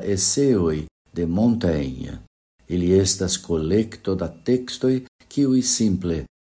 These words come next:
klarigas multajn el la aspektoj de la mondaj aferoj. Legi ilin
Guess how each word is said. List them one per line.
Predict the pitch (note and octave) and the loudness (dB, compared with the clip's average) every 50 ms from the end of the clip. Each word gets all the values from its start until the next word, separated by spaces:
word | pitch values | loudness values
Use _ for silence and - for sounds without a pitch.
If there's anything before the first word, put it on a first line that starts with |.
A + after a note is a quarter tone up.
| - - | -10 -4
klarigas | - F2+ D2+ C#2+ D2+ F#2 A2 A#2 G#2 G#2+ G2 F#2 F#2 - | -2 -2 -2 0 0 0 0 0 0 -2 -2 -2 -2 -4
multajn | E2+ E2+ F2+ A2+ C#3+ D#3 C#3 - - - G2+ F#2+ F#2+ F#2+ F#2+ F#2+ - - | -4 -2 0 0 0 0 0 -4 -4 -4 -2 0 0 0 0 -2 -4 -4
el | - G2+ G2+ G2 F#2+ F#2+ | -4 -4 -4 -2 -2 -2
la | F#2+ F#2 F#2 F#2 | -2 -4 -4 -6
aspektoj | F#2+ G2+ F#2 - - - - B2+ B2 - - - - - D2+ D2 C#2+ C2+ _ _ _ _ _ _ - | -8 -4 -4 -4 -4 -2 -2 -2 -2 -2 -6 -12 -10 -8 -8 -6 -8 -10 _ _ _ _ _ _ -4
de | G#2 F#2+ | -2 -2
la | F#2 E2+ | 0 0
mondaj | D#2+ D2+ D2 D#2+ D#2+ D#2 D2+ D2 D2 C#2+ C#2+ - | -2 -2 -2 -2 -2 -2 -2 -2 -4 -4 -6 -8
aferoj. | - D2+ D2+ - - - C#2 C2 B1+ A#1+ - B1+ B1 B1 C2+ - _ _ _ _ _ _ _ _ _ _ - | -10 -12 -12 -10 -8 -6 -6 -6 -6 -6 -8 -10 -10 -10 -14 -16 _ _ _ _ _ _ _ _ _ _ -6
Legi | E2 F2 F#2 F#2+ G2 F#2+ F#2 E2 F2 D2+ - F#2+ A2+ B2 | -2 2 4 4 4 4 2 0 -2 -4 -2 2 2 2
ilin | C#3 C#3+ D3 D3+ D3+ D3+ D3+ D3+ | 2 2 0 0 0 0 0 -2